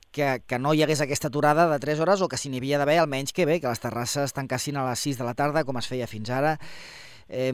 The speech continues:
per no haver de modificar aquest horari de, de, de tancament, diguem-ne, de, de la tarda. Eh, en aquest cas, doncs, el govern balear s'ha quedat amb aquesta darrera opció. Com, com la valoreu?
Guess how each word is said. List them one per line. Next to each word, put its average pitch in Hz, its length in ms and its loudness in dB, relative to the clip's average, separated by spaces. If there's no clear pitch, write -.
per 127 160 0
no 135 240 0
haver 143 220 4
de 139 60 0
modificar 139 480 -2
aquest 135 240 -4
horari 131 260 2
de, 135 160 2
de, 113 380 -6
de 107 180 -6
tancament, 113 500 -4
diguem-ne, 107 320 -4
de, 101 160 -6
de 98 100 -8
la 98 100 -6
tarda. 123 360 2
Eh, 135 300 0
en 131 240 -2
aquest 165 200 0
cas, 190 240 8
doncs, 185 200 4
el 170 160 6
govern 170 240 4
balear 175 180 8
s'ha 175 140 2
quedat 170 160 6
amb 165 100 0
aquesta 160 280 0
darrera 160 280 4
opció. 190 380 6
Com, 165 220 -2
com 170 180 0
la 180 140 8
valoreu? 160 460 8